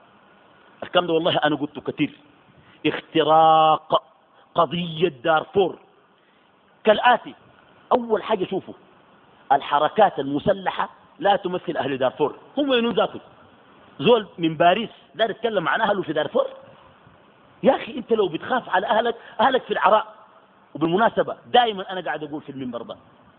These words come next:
في دارفور مشكلة حقيقية، دي ما الصواب يختلفوا فيها اثنين، مواطن فقد أبسط مقومات الحياة، قاعدين في العراء، مو-، الأكل بيدوا لهم المنظمات ال-،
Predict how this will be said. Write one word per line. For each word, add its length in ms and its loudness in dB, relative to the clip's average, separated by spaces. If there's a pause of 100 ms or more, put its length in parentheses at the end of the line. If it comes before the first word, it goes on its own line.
(340)
في 100 -6
دارفور 540 0
مشكلة 320 -4
حقيقية، 520 -8 (1080)
دي 120 0
ما 220 0
الصواب 360 -2
يختلفوا 320 -4
فيها 160 0
اثنين، 300 -4 (120)
مواطن 480 4 (340)
فقد 260 -2 (540)
أبسط 360 -2
مقومات 580 -4
الحياة، 340 -8 (1120)
قاعدين 260 2
في 80 -8
العراء، 340 2 (1000)
مو-، 200 2 (220)
الأكل 400 -2
بيدوا 300 -6
لهم 220 2
المنظمات 760 -2
ال-، 120 -6